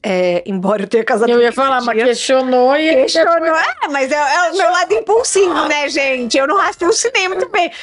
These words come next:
Speaker 1: Eu fui no calor do tesão, entendeu?
Speaker 2: <laughs>
Speaker 1: Ai, juntei, falei, "Vamos morar junto, vamos, vamos, tamo
Speaker 2: Vamos, vamos,
Speaker 1: bem."
Speaker 2: o que que eu
Speaker 1: É.
Speaker 2: eu vou até o fim, vamos lá,
Speaker 1: Exatamente.
Speaker 2: all
Speaker 1: Ai,
Speaker 2: in.
Speaker 1: gente, eu fui, eu, eu sou impulsiva.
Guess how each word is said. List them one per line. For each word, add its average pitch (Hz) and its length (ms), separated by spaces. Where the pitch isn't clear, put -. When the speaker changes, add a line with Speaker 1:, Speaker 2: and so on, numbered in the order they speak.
Speaker 1:
Eu 247 100
fui 302 160
no 330 100
calor 302 380
do 320 140
tesão, 349 560
entendeu? 240 340
Speaker 2:
<laughs> 302 420
Speaker 1:
Ai, 294 140
juntei, 311 640
falei, 277 180
"Vamos 311 220
morar 269 240
junto, 269 240
vamos, 262 180
vamos, 311 580
tamo 254 220
Speaker 2:
Vamos, - 40
vamos, 247 140
Speaker 1:
bem." 262 120
Speaker 2:
o - 20
que 320 120
que 320 100
eu 285 80
Speaker 1:
É. 208 140
Speaker 2:
eu 302 100
vou 294 100
até 302 180
o 262 80
fim, 254 320
vamos 240 240
lá, 220 220
Speaker 1:
Exatamente. 226 460
Speaker 2:
all 214 140
Speaker 1:
Ai, 208 120
Speaker 2:
in. 247 100
Speaker 1:
gente, 196 280
eu 220 80
fui, 247 280
eu, 311 180
eu 262 140
sou 294 120
impulsiva. 202 680